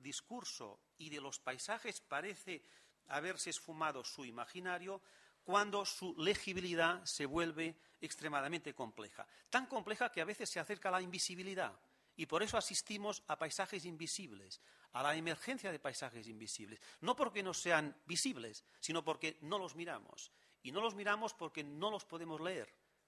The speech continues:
porque no tenemos las claves de descodificación de, de su, de, de, de su razón de ser, de su lógica intrínseca, y pasan a ser invisibles para una gran mayoría de la población e incluso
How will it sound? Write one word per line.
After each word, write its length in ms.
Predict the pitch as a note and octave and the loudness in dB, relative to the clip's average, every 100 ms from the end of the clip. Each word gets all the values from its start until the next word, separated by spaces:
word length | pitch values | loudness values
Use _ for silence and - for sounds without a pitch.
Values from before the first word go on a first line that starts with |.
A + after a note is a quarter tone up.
| _ _ _ | _ _ _
porque 280 | D3 C#3+ C#3 | -4 -2 -2
no 160 | G#3+ | -2
tenemos 380 | A3 F#3+ G3 F3+ | -2 -6 -6 -4
las 180 | D3 - | -4 -4
claves 340 | F3 F3 F3 | 0 0 0
de 80 | C3+ | -4
descodificación 960 | D3+ - F3 E3 E3+ D3+ - E3+ E3 D#3+ - - _ - | -4 -2 -4 -6 -6 -8 -6 -8 -8 -12 -20 -20 _ -8
de, 200 | C#3+ - | -8 -6
de 140 | C#3+ | -6
su, 280 | - D#3 D3 - | -4 -4 -8 -8
de, 140 | C3 - | -8 -6
de, 160 | C3+ C#3 | -6 -8
de 140 | C3 | -8
su 200 | - C3+ | -8 -6
razón 320 | C3 - A3+ | -6 -2 -2
de 80 | C#3+ | -2
ser, 160 | - G#2+ | -6 -6
de 80 | |
su 160 | A#2 C3 | -6 -2
lógica 420 | D3 G3 D3+ C#3 | 2 0 0 -6
intrínseca, 720 | C3 B2 B2+ G2 G2 - - _ - _ | -6 -8 -8 -6 -8 -10 -20 _ -20 _
y 100 | F3+ | -12
pasan 340 | - G#3+ - F3 | 4 4 6 0
a 60 | |
ser 160 | - F3 | 0 -2
invisibles 800 | D3+ B2+ - G2 - - - - - - _ | -2 0 -2 -2 -12 -10 -8 -10 -14 -20 _
para 160 | C3 | 0
una 180 | C#3 C#3 | 2 0
gran 300 | C#3 D#3 F3 _ | 0 0 -2 _
mayoría 520 | C3+ C3+ B2+ C3 C3+ | -4 -2 -2 0 -2
de 80 | A#2 | -2
la 160 | A2 | -4
población 400 | - C#3+ E3 G3 - | -4 -2 2 0 2
e 80 | |
incluso 520 | C#3+ A#2 A3 A3 A#3+ | 0 0 -6 -2 -4